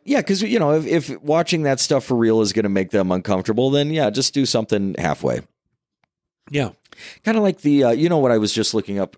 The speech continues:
Speaker 1: uh, recently, talking about, like, the fascination with horror. I wondered if anybody had leaked the Timothy Treadwell audio of him being mauled by the bears. Um,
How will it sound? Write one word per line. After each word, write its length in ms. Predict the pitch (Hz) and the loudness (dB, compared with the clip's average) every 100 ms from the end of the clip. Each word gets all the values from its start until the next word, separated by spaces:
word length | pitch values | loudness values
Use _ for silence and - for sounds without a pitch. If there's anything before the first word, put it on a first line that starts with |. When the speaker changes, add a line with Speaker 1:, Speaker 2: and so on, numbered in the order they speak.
| 98 | -2
Speaker 1:
uh, 220 | 87 85 | 0 0
recently, 640 | 90 92 92 76 82 82 _ _ _ _ _ | 0 -2 -2 -4 -4 -4 _ _ _ _ _
talking 260 | - 117 113 | -2 -2 0
about, 240 | 98 87 | 0 0
like, 220 | 82 85 - | 2 0 0
the 100 | 87 | -4
fascination 640 | - 87 82 87 87 85 80 | 0 0 0 0 -2 -2 -2
with 120 | 76 | -4
horror. 420 | - 90 80 76 - _ _ _ - _ _ _ - | -2 0 2 0 -4 _ _ _ -20 _ _ _ -2
I 80 | 135 | 0
wondered 340 | 143 175 185 | 2 2 0
if 100 | 120 | 2
anybody 480 | 120 117 101 101 98 | 2 2 2 0 0
had 260 | 90 87 | 0 -2
leaked 460 | 80 82 98 98 - | -2 0 0 -2 -6
the 260 | 85 85 82 - - | -4 -2 -4 -10 -10
Timothy 380 | 101 101 95 85 | -6 -6 -6 -10
Treadwell 680 | - 95 92 92 92 90 80 | -4 -2 -2 0 2 2 0
audio 500 | 87 92 92 92 92 | 0 0 2 2 2
of 120 | 87 | 0
him 160 | 92 90 | -2 -2
being 220 | 90 87 | -2 -2
mauled 220 | 82 82 82 | -2 -2 0
by 120 | 87 | -2
the 80 | 80 | 0
bears. 480 | 80 80 92 - - _ _ _ _ _ _ | 0 0 0 -2 -6 _ _ _ _ _ _
Um, 380 | 113 98 92 90 | 0 2 2 2